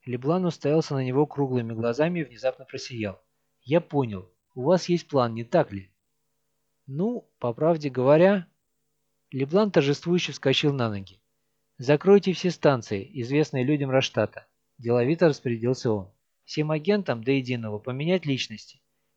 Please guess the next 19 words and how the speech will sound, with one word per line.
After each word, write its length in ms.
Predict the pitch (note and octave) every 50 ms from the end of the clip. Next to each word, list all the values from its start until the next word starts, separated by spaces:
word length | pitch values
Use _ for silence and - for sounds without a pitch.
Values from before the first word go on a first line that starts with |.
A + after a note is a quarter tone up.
| _ _
Эфир, 320 | - B2+ - - G#3 G#3+
вероятно, 480 | G3 E3+ D3+ C#3+ C#3+ C#3 C3 - C3 A#2+
прослушивается, 840 | - C3 B2+ B2 - F#3+ F#3+ - - D3 C3 A#2 - - - F#2+ - _ _ _ _
а 100 | - C3+
посему 360 | - - C3+ - - D3+ E3+
никакой 380 | F#3 F3+ E3 - B2 - D3+ D3+
радиосвязи, 760 | C#3+ C#3 B2+ C3+ C3+ C3 - - A#2+ A2 G2+ F#2 F#2+ - _ _ _ _ _ _ _ _ -
пока 240 | B2+ B2 - D#3+ E3
я 180 | E3+ D3+ C3+
не 100 | C3 B2
отменю 360 | A#2 A2+ - A#2 A2+ B2 C3+
этого 180 | C#3+ C#3 C3+ B2
распоряжения. 680 | A#2+ A#2 - - A2+ A#2 A2+ G#2 G2+ G2 F#2+ - _ _ _ _ _ _ _ _ _ _ _ -
Взамен 400 | B2 C3 D3 E3 F#3+ A3 G#3+ F#3
мы 100 | E3 C#3
будем 240 | C3+ D#3 E3 D#3+
посылать 380 | D3 - C#3 - D#3+ E3 D#3 -
курьеров 500 | - C#3+ C3+ C3+ D#3 D#3 D3 C#3 - -
воздухом. 440 | C#3 B2 G#2+ - G#2+ - - -